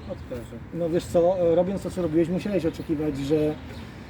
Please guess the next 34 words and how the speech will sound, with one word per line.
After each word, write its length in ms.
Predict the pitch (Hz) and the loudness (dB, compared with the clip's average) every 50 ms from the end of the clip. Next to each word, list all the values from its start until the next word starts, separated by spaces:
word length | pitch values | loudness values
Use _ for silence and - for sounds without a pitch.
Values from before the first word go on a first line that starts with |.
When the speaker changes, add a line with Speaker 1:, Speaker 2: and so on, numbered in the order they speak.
| - - - - - - - - - - - - - - - - - - - - - - - | -14 -14 -14 -12 -12 -12 -12 -12 -12 -12 -12 -14 -14 -14 -14 -14 -14 -14 -14 -12 -12 -4 0
Speaker 2:
że 80 | 147 185 | 4 6
my 100 | 214 202 | 6 6
się 120 | - 220 | 6 4
o 20 | 196 | 4
tym 140 | - 214 202 | 4 4 4
dowiemy 400 | 196 190 180 196 175 160 165 170 | 4 4 6 6 6 8 6 6
i 20 | |
my 100 | 175 170 | 6 6
do 80 | 175 175 | 4 2
ciebie 180 | - 190 180 | 2 0 -2
przyjedziemy. 560 | 180 - 214 214 196 190 208 180 147 139 - 254 | -2 -2 -2 -2 0 0 0 0 2 0 0 0
No 80 | 269 240 | -2 -2
przepraszam, 340 | 214 208 214 226 202 226 226 | -2 0 0 2 4 4 4
żeśmy 160 | 180 185 226 | 4 4 2
się 100 | - 233 | 4 4
nie 60 | 208 | 2
zapowiedzieli, 420 | 190 202 - 226 214 202 247 240 208 | 2 2 2 2 4 6 6 6 6
bo 60 | 180 | 4
być 120 | 170 170 170 | 2 2 2
może 160 | 175 165 170 | 2 2 2
herbatę 320 | - 190 185 185 185 175 | 0 0 0 0 0 0
przygotował, 440 | 151 - 160 151 160 147 143 139 147 | 0 0 0 0 0 0 0 -2 -2
po 180 | 151 - 165 156 | -2 -2 -2 -2
takiej 200 | 160 - 165 160 | -4 -2 -4 -4
długiej 220 | 165 160 160 156 | -4 -2 -4 -2
trasie 300 | 143 165 160 151 - 165 | 0 0 0 2 0 -4
byśmy 220 | 156 160 160 170 156 | -6 -6 -6 -6 -4
się 120 | - 180 | -4 -2
napili 240 | 170 175 - 247 196 | -2 -2 0 -2 -2
chętnie. 380 | 170 - 175 156 143 - 165 151 143 - - - - - - - - - - - - - - - - - - - - | -2 -2 -4 -4 -4 -6 -6 -6 -6 -6 -8 -10 -12 -14 -14 -16 -16 -16 -16 -16 -16 -16 -16 -14 -12 -12 -10 -6 -2
Natomiast, 680 | 165 170 170 180 175 175 175 175 170 - - - - 170 | -2 0 2 2 2 4 4 2 2 0 -4 -2 2 6
e, 260 | 170 170 170 170 175 | 6 8 8 6 4
natomiast, 760 | 170 170 165 175 175 175 175 170 170 175 - - - - 180 | 2 0 -2 -2 -2 0 0 0 0 -2 -4 -6 -8 -4 -2
e, 400 | 170 170 170 175 175 165 170 | 0 2 2 2 2 2 0